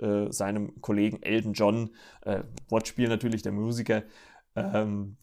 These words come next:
in, ähm, äh, Kon-, Kontakt kommt. Was ich finde, also, äh, im, im Gegensatz zu, zu, äh, den anderen Podcasts, den ich über die Serie gehört habe, muss ich sagen, ich fand das eigentlich ganz okay.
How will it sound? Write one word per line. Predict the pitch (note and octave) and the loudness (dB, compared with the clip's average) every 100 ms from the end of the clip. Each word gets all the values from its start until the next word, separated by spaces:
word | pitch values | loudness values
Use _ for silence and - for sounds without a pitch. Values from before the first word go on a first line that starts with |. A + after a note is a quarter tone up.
| _ | _
in, | A#2 A2 G#2+ G#2+ A2 - | 0 0 -2 -6 -8 -10
ähm, | - G2+ G2 G2 F#2 G2+ _ - | -8 -8 -8 -12 -14 -20 _ -16
äh, | - - - | -14 -12 -14
Kon-, | - A2 G#2 - | -10 -10 -10 -10
Kontakt | G#2+ A2+ A2 - | -4 -2 -2 -2
kommt. | G2+ A2+ - _ - - _ _ - | -2 -2 -8 _ -20 -20 _ _ 6
Was | A#2 D3 - - - _ | 10 10 8 2 -2 _
ich | - - | -8 0
finde, | F#3+ A3 G#3+ G#3+ - _ _ _ _ _ | 2 4 2 0 -8 _ _ _ _ _
also, | C#3 C#3 D3 A#2 - | 2 4 4 2 0
äh, | C3+ B2 - | -4 -6 -6
im, | D#3 D#3 | -4 -4
im | - C3 | -2 2
Gegensatz | C#3+ F3 D#3+ D#3+ - | 4 2 0 0 0
zu, | - C3+ | 0 0
zu, | - B2+ B2 - | -2 -2 -2 -4
äh, | F2+ A2 | -4 -2
den | A2+ | -4
anderen | - C#3 C3 B2 | -2 -2 -2 -2
Podcasts, | F3 - C#3 C3+ | -6 -2 -2 0
den | A#2 B2+ | -4 -6
ich | C3 | -6
über | B2 | -4
die | A#2+ | -2
Serie | A2+ A2+ A2 | 0 0 0
gehört | A2+ A#2 | 0 -2
habe, | A#2 | -2
muss | A#2 | -4
ich | A#2+ | -4
sagen, | A2 A2 - | -4 -6 -8
ich | C#3+ | -8
fand | - F3 | -6 -4
das | D#3 | -4
eigentlich | - D3 C#3+ | -4 -6 -6
ganz | - B2 | -4 -4
okay. | A2 F3+ - - | -2 -2 -2 -4